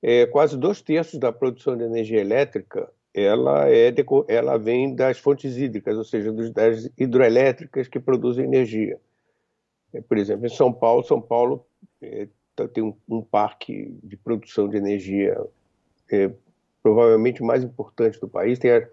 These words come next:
você tem as bacias do Tietê, a bacia do Paranapanema, a bacia do Rio Paraná, a bacia do Rio Grande, que faz divisa com Minas, quer dizer, então,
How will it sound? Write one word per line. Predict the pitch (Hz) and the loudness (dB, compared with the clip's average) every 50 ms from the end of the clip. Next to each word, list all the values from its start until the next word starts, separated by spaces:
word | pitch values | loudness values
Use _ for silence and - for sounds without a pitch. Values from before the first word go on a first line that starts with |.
| _ _ _ _ _ _ | _ _ _ _ _ _
você | _ _ | _ _
tem | - 123 127 | 0 2 4
as | 127 131 123 113 | 4 4 2 2
bacias | 107 117 110 - - 131 123 113 | 2 0 -2 -2 -2 -4 -4 -4
do | 107 110 | -4 -8
Tietê, | - - 120 110 107 - _ 147 147 156 | -8 -6 -6 -6 -6 -6 _ -4 -4 -2
a | |
bacia | 127 117 113 - - 123 117 110 | -2 -4 -6 -4 -4 -4 -4 -4
do | - - | -4 -6
Paranapanema, | - 110 104 107 110 - - - 98 107 123 139 131 123 110 | -6 -4 -4 -4 -6 -8 -8 -8 -4 0 2 2 4 2 0
a | - | -2
bacia | - 104 - - _ - 123 113 107 101 | -4 -6 -8 -10 _ -4 -2 0 0 0
do | - 113 110 110 110 - - - _ - | -2 -6 -8 -8 -8 -10 -12 -16 _ -10
Rio | - 117 113 110 | -6 -4 -4 -2
Paraná, | - 98 95 92 92 95 107 120 127 131 135 123 123 _ _ _ _ _ _ _ _ _ _ _ _ - | -2 -2 -2 -2 -2 0 2 4 4 4 4 2 -2 _ _ _ _ _ _ _ _ _ _ _ _ -12
a | 110 | -6
bacia | 101 110 107 - - - - 127 120 117 110 110 | -4 -4 -4 -4 -8 -10 -6 0 2 4 4 4
do | 104 110 107 101 101 104 104 95 95 | 2 0 -4 -4 -4 -4 -4 -4 -4
Rio | - - 110 107 95 | -2 -2 -2 -2 0
Grande, | 98 110 131 139 147 143 131 120 117 110 | 2 4 6 6 6 6 4 2 -4 -10
que | 110 _ _ | -12 _ _
faz | - 95 92 101 | -10 -10 -10 -10
divisa | 101 98 101 107 104 104 107 | -12 -12 -10 -8 -8 -8 -8
com | - - 98 | -8 -6 -6
Minas, | 98 110 127 139 135 127 123 | -4 -2 -2 -2 -2 -2 -4
quer | - 147 | -6 -8
dizer, | - 131 127 | -6 -4 -6
então, | 123 123 - 156 165 - - - | -4 0 2 2 2 2 0 -6